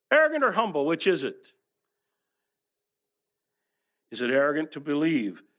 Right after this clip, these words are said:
what Jesus taught? And is it more humble somehow to say that he was wrong? I don't think so.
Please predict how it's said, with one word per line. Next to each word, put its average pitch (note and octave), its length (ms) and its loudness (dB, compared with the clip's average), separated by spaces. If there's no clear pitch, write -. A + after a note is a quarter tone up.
what B2+ 160 -6
Jesus C3 440 -4
taught? C#3+ 400 -4
And G#2+ 80 -16
is G#2+ 120 -12
it - 80 -12
more A2+ 180 -4
humble A#2+ 320 -2
somehow A#2 460 -2
to A2 100 -8
say A2 240 -2
that G#2+ 160 -6
he A2+ 100 -8
was G#2+ 160 -8
wrong? A2 420 -6
I G2 80 -16
don't G2+ 220 -12
think - 220 -18
so. - 120 -12